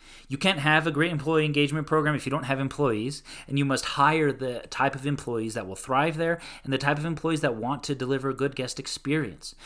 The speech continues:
So first comes smart hiring. Then comes the employee engagement process. And only then comes guest experience. You see,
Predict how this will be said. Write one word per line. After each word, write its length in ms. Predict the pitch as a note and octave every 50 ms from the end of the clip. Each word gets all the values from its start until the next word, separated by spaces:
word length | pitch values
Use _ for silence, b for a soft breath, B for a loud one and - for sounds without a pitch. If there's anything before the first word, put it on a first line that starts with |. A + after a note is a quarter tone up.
| B B B
So 140 | B - A#2+
first 640 | - - - - A3 G#3+ A#3 G#3+ - - - - -
comes 420 | - - - D#3+ D#3+ E3 D#3 D3 - - - -
smart 440 | - - - - C3+ B2 B2 C3+ -
hiring. 400 | - A2+ G#2 G2+ F#2 F2 E2+ E2+ - - - - - - - - B B B B B B
Then 320 | B C3 B2+ E3 G#3+ A#3 A3
comes 300 | - F3+ F#3 F3+ E3 D3
the 100 | D#3+ D3+
employee 380 | C#3 C3+ - - D3+ D3+ D3
engagement 560 | C3+ A#2+ A#2+ A#2+ C3 B2+ - - A2+ A2 - -
process. 680 | - A#2+ G#2 - - - F2+ D#2+ - - - - - - - - - - B B B B B B B B - - - -
And 200 | D3+ D3+ D#3 - - -
only 420 | F#3+ G#3+ A#3+ B3+ C4 B3+ A#3 G3+
then 400 | D#3+ D#3 G3+ G3+ F3 A2+ A2+ A2+ - -
comes 560 | - - D3+ D3+ C#3 A#2+ A2 G#2+ G#2+ G#2 G2+ -
guest 400 | G2+ A2+ - B2 B2+ - - C#3
experience. 880 | C3 - - - - - A#2 A2+ G#2 G2+ F#2+ F#2 - - - - - - - B B B B B B B B
You 80 | C#3
see, 460 | - - - D#3 D3 C#3+ D3 - -